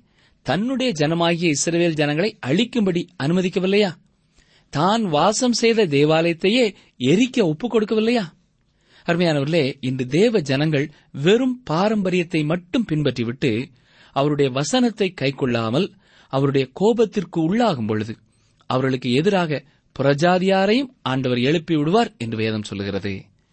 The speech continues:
தம்முடைய பரிசுத்த ஸ்தலத்தையும் ஜனங்களையும் நிந்தனைக்கு, அழிவிற்கு, அடிமைத்தனத்திற்கு ஒப்புக் கொடுக்கிறார். அருமையானவர்களே, உங்களுக்கு எதிராக அவிசுவாசிகள் எழும்பி வருவார்களானால்,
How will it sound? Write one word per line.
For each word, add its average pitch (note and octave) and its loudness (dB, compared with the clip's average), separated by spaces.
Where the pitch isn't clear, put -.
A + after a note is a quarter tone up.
தம்முடைய A#3 0
பரிசுத்த A#3 -4
ஸ்தலத்தையும் C#3 -2
ஜனங்களையும் C#3+ -2
நிந்தனைக்கு, A#2+ -4
அழிவிற்கு, D3+ -2
அடிமைத்தனத்திற்கு D3+ -2
ஒப்புக் A2 -8
கொடுக்கிறார். G2 -6
அருமையானவர்களே, F3 0
உங்களுக்கு F#3+ 0
எதிராக B2 -2
அவிசுவாசிகள் F#3 0
எழும்பி F#3 2
வருவார்களானால், B2+ -2